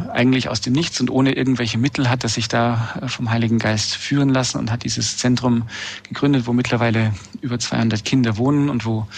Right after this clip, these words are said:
viele auch wieder, Gott sei Dank, in Familien eingegliedert werden konnten.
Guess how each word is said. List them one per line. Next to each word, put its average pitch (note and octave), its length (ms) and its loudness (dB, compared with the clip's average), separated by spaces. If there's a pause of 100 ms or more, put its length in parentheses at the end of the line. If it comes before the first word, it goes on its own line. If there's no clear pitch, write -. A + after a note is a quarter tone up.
(240)
viele C3 380 0
auch - 120 -8
wieder, A2+ 300 0 (220)
Gott - 160 -8
sei A2 100 -2
Dank, A2 460 -2
in G#2 220 0
Familien A#2+ 440 2
eingegliedert B2 580 0
werden A2+ 260 0
konnten. B2 400 0